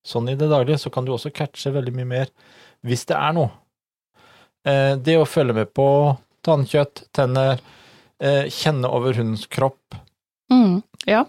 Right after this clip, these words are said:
Speaker 1: Eh, så, så er
Speaker 2: Enkle
Speaker 1: du
Speaker 2: ting.
Speaker 1: Det er en del enkle ting du kan, kan gjøre. Um,
Speaker 2: Men vi kan jo, vi kan jo starte med kloklipp, da.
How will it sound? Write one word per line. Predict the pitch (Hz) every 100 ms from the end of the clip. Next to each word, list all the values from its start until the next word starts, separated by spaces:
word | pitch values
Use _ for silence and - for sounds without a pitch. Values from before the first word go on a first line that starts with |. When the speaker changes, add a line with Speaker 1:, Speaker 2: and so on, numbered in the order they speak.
| -
Speaker 1:
Eh, | 147 143 147 -
så, | - 165 165
så | - 160 151 156
er | 123 120
Speaker 2:
Enkle | 123 156
Speaker 1:
du | 156
Speaker 2:
ting. | - 208 170 - - -
Speaker 1:
Det | 156 165
er | 131
en | 160
del | 185 170
enkle | 147 117 139
ting | 127 123
du | 123
kan, | 127 117 - -
kan | 139 131
gjøre. | 110 101 107 - - -
Um, | - 127 127 123 117 110
Speaker 2:
Men | 262
vi | 262
kan | 247 233
jo, | 240 240 - 240
vi | 240
kan | 247 220
jo | 220
starte | - 185 - 170
med | 175 180 180 180 196 _ _ _ -
kloklipp, | 247 196 - 381 -
da. | 165